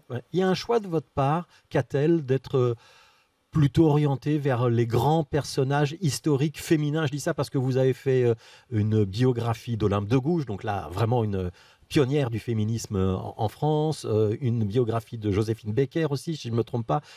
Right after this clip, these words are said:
euh, dans vos, dans vos derniers ouvrages. Il y a une forme de, de filiation ?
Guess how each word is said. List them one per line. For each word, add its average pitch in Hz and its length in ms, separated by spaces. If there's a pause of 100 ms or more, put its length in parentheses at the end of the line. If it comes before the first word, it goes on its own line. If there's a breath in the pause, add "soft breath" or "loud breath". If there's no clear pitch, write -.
(100 loud breath)
euh, 113 100
dans 117 120
vos, 117 360
dans 110 100
vos 110 100
derniers 120 320
ouvrages. 123 360 (180 loud breath)
Il 123 60
y - 20
a 131 40
une 135 100
forme 151 240
de, 139 220 (120)
de 120 220
filiation ? 165 840